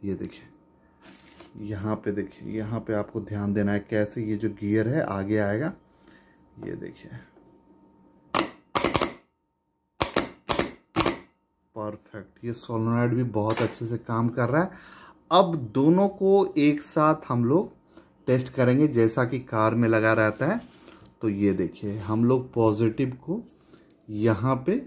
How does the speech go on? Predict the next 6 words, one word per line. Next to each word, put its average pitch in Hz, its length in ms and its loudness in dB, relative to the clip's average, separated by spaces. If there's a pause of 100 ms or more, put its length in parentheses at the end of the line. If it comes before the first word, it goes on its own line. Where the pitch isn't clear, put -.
(1700)
अटैच 120 380 0
करेंगे, 127 360 0
ये 110 280 -4
देखिए, - 340 -10 (680)
ठीक 147 240 -4
है, 262 180 -6